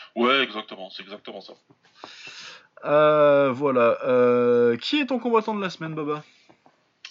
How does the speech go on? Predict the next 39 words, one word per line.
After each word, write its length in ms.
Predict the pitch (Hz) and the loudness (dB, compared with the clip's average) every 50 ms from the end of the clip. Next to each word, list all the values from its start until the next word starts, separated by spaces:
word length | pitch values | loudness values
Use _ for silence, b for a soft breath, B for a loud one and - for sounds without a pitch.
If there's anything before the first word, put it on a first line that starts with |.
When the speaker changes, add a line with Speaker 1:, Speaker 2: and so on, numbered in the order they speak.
| - - | -20 -14
Speaker 1:
Canelo, 340 | - - 92 90 123 107 87 | -12 -12 -10 -10 -12 -12 -12
évidemment. 360 | 82 82 85 92 104 95 - _ - | -14 -16 -18 -18 -18 -18 -20 _ -12
Speaker 2:
Bah, 300 | 127 104 92 87 - 80 | -10 -8 -8 -8 -8 -10
ouais, 140 | 101 113 104 | -14 -16 -18
évidemment. 520 | 92 98 92 95 92 113 120 - - - _ _ _ _ B B B B B B B B B B - | -18 -18 -18 -18 -18 -18 -18 -20 -20 -20 _ _ _ _ B B B B B B B B B B -16
C'était 120 | 143 - | -12 -8
pas 80 | - 113 | -8 -8
difficile. 440 | 120 107 104 113 - - - 101 - B B B B B B B B B B B B B | -8 -8 -10 -12 -12 -12 -14 -16 -16 B B B B B B B B B B B B B
Speaker 1:
Ouais. 60 | 107 - - _ _ _ _ - | -14 -14 -16 _ _ _ _ -12
Speaker 2:
Sur 220 | - - 165 156 | -2 2 4 4
le... 80 | 160 165 | 6 6
on 480 | 165 165 165 165 165 165 160 165 170 175 | 4 4 4 4 2 2 2 0 0 2
aurait 200 | 175 175 175 170 | 2 2 2 2
pu 140 | - 185 170 175 170 | -2 -6 -8 -6 -4
donner 240 | 151 165 165 165 160 | -4 -4 -4 -4 -4
des 120 | 160 160 | -6 -6
petites 180 | 160 - 165 160 | -8 -10 -10 -6
mentions 440 | 170 165 151 - 170 165 160 160 | -6 -6 -6 -6 -8 -6 -4 -4
à 220 | 156 156 151 151 151 | -2 0 0 0 0
Jimmy, 500 | 143 135 151 151 151 156 160 156 160 156 | -2 -4 -8 -8 -8 -8 -8 -8 -6 -4
euh, 360 | 156 143 139 139 135 131 131 131 | -4 -2 -2 -2 0 0 0 2
à 40 | 131 | 2
Haggerty, 560 | 131 131 139 131 - - - 147 143 143 139 | 2 0 -2 -6 -8 -10 -10 -8 -8 -6 -6
mais, 120 | 135 127 | -8 -8
euh, 640 | 120 117 113 110 107 107 107 107 104 104 101 101 101 | -8 -8 -8 -8 -10 -10 -10 -10 -12 -12 -12 -14 -14
c'est 160 | - 110 107 | -16 -16 -14
quand 120 | - 117 | -12 -8
même 80 | 113 110 | -6 -4
Speaker 1:
Ouais, 60 | 113 | -4
Speaker 2:
le 60 | 117 | -4
truc 140 | - 127 117 95 | -4 -8 -8 -8
Speaker 1:
mais 40 | 120 | -8
Speaker 2:
majeur 180 | 107 120 110 | -8 -6 -6
de 60 | 110 | -6
la 80 | 107 110 | -6 -6
Speaker 1:
ouais. 40 | 104 - | -6 -8
Speaker 2:
semaine, 160 | 120 117 107 | -10 -12 -12
Canelo, 280 | - 110 107 104 101 | -12 -12 -12 -12 -14
quoi. 140 | 95 _ - | -16 _ -20